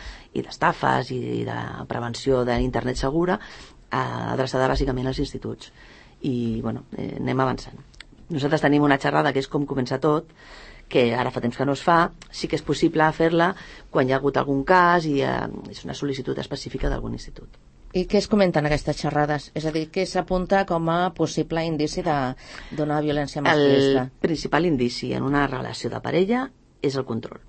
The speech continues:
Speaker 1: És que ara, malauradament, tenim el tema de les xarxes socials que ajuden molt. Però el control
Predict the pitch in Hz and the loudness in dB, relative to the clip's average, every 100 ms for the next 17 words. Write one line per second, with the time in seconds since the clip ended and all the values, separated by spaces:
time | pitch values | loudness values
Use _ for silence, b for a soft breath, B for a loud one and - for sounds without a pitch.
0 | - - - b b b b b - 151 | -20 -20 -20 b b b b b -6 0
1 | 127 123 123 120 117 - - - - - | 0 0 0 -2 -6 -16 -20 -20 -18 -14
2 | 117 123 120 131 135 131 139 143 131 123 | -12 -10 -8 -6 -4 -4 -4 -4 -6 -8
3 | 127 123 123 123 - 123 - - 131 - | -8 -8 -8 -10 -8 -8 -8 -10 -8 -6
4 | 131 - - 135 - - 120 120 120 123 | -6 -6 -10 -10 -6 -4 -4 -4 -6 -10
5 | B B B B B - 156 135 131 131 | B B B B B 2 4 6 4 0
6 | - 156 147 135 147 147 170 | -2 -2 -2 0 2 4 4